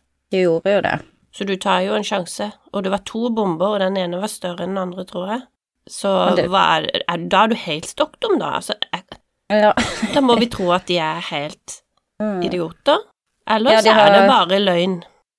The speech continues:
Speaker 1: Enten eller, eller så har de rett og slett ikke tenkt over konsekvensene det kan få.
Speaker 2: Ja, men det tror jeg nesten ikke på, rett
Speaker 1: Men
Speaker 2: og
Speaker 1: det var i
Speaker 2: slett.
Speaker 1: hvert fall det, og så hadde de jo, var det bare noen dager før den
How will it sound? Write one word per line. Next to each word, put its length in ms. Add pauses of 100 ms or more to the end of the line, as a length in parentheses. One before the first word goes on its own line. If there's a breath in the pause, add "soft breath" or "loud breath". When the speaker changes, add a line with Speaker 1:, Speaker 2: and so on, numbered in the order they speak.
Speaker 1:
Enten 320
eller, 300
eller 140
så 140
har 80
de 120
rett 200
og 60
slett 220 (100)
ikke 120
tenkt 300
over 560 (500)
konsekvensene 880
det 120
kan 140
få. 240 (580)
Speaker 2:
Ja, 60
men 240
det 280 (440 loud breath)
tror 260
jeg 100
nesten 320
ikke 160
på, 120 (520)
rett 80
Speaker 1:
Men 80
Speaker 2:
og 40
Speaker 1:
det 140
var 80
i 40
Speaker 2:
slett. 80
Speaker 1:
hvert 100
fall 220
det, 340
og 80
så 160
hadde 260
de 120
jo, 300 (220)
var 120
det 100
bare 460 (520)
noen 200
dager 380
før 520 (280)
den 260